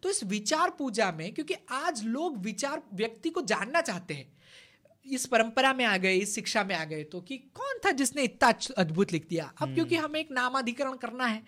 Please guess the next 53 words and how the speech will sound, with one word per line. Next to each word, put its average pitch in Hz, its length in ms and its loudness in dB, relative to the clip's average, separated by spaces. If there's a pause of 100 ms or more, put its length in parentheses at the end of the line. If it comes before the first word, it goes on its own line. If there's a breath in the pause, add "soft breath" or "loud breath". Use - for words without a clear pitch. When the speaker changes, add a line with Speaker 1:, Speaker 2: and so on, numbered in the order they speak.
(100)
Speaker 2:
हम्म। 131 300 -6
Speaker 1:
तो 226 80 0
हम 262 140 -2
कह 226 220 4
रहे 226 180 2
हैं, 214 160 -4
पर 262 100 -6
वो 240 160 -8 (100)
एक्चुअल 302 360 -4
में 359 180 -4 (300 loud breath)
चरक 311 260 0
स्कूल 302 300 2
of 320 80 6
thought 233 540 -2
है। 131 160 -14 (200)
Speaker 2:
हम्म, 139 140 -4
हम्म। 127 180 -8
Speaker 1:
चरक 349 320 2
एक 311 140 0
यूनिवर्सिटी 302 640 2
है, 185 100 4
चरक 302 340 0
एक 392 220 0
ज्ञान 240 400 2
का 392 140 2
बहुत 294 320 -2
बड़ा 370 160 2
भंडार 269 480 2
है। 240 100 4
आप 226 200 4
Speaker 2:
हम्म। 330 80 0
Speaker 1:
उसमें 330 220 -2
से 339 160 -2 (340 loud breath)
छोटे 285 280 0
से 302 100 -2
इंसान 240 260 -2
को 226 100 -2
चरक, 196 200 -4
तो 294 80 -8
एक 302 140 -10 (120)
उस - 200 -8 (200)
पूरी 320 240 4
परंपरा 254 600 2
को - 120 -4
आप 202 180 -2
चरक 151 300 -6
कह 135 100 -8
सकते - 340 -12
हैं। 120 100 -18 (440 loud breath)
और 311 80 -2
बहुत 190 520 -2
दिनों 226 340 -4
तक 302 180 -8